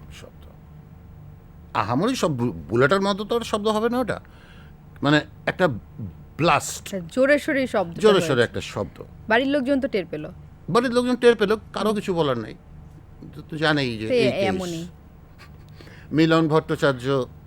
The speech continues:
Speaker 1: বাংলাদেশের সবচেয়ে নাম্বার, নাম্বার ওয়ান যিনি তবলা প্লেয়ার, উনি বাসে, উনি গল্প করে এগুলো মাত্র। আমাদের, আমরা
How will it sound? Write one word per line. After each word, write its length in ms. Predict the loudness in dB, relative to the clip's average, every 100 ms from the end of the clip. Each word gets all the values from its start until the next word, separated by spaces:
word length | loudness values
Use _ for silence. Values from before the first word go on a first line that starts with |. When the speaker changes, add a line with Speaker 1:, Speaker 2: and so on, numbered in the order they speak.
| -20 -20 -20 -20 -20 -20 -20 -20 -18 -2
Speaker 1:
বাংলাদেশের 500 | 2 2 0 -2 -4 -4 -18
সবচেয়ে 440 | -2 -2 -2 -4 0
নাম্বার, 280 | 0 0
নাম্বার 280 | 0 2 2
ওয়ান 300 | 2 0 -2 -8 -20 -20 -20 -12
যিনি 240 | -6 -6 -2
তবলা 260 | -2 -2 -4
প্লেয়ার, 240 | -2 -4 -6 -20 -20 -20 -20 -20 -20 -20 -20 -20 -20 -20 -20 -20 -20 -20 -20 -14 -2
উনি 240 | 4 4 2 -4 -10 -12 -16 -18 -14
বাসে, 360 | 0 2 2 0
উনি 180 | -2 2
গল্প 260 | 2 2
করে 160 | 2 0
এগুলো 200 | -2 -4
মাত্র। 320 | -4 -4 -4
আমাদের, 280 | -2 -4 -4
আমরা 340 | -2 0 0